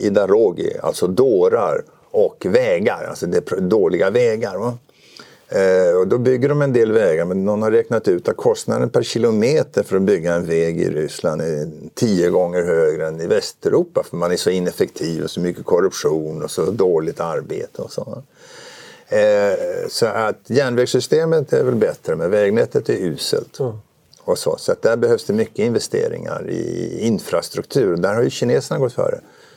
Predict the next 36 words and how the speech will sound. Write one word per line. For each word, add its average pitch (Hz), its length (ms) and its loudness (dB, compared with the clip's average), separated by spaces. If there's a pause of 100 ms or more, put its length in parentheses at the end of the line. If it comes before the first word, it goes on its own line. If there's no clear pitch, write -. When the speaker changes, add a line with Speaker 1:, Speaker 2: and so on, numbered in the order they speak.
(260)
Speaker 1:
Den - 60 -14
kinesiska 101 440 2
ekonomin 113 800 0 (300)
bygger 113 360 2
ju 139 80 4
grunden 85 440 2
på 80 100 0
att 76 120 -4
de 80 120 -8
har, 78 260 -4
eh, 78 600 -4 (100)
verkligen 95 360 -2
satsat - 360 -4
mycket 87 320 -6
på - 100 -8
infrastruktur. - 640 -2
Speaker 2:
Jag, - 20 0
jag 135 60 -2
tänker 139 380 2
att 147 40 0
båda 151 260 2
länderna 117 680 0
har 107 240 0
ju 104 160 0
varit 101 320 2
kommunister. 101 460 -2
Kina 110 240 2
Speaker 1:
Ja. 101 60 0
Speaker 2:
är 101 40 2
ju 110 60 -2
fortfarande 139 360 0
kommunistiskt, 95 580 0
Speaker 1:
Ja, 107 60 0
ja, 98 40 0
Speaker 2:
men 98 100 -2
Speaker 1:
ja. 92 80 -4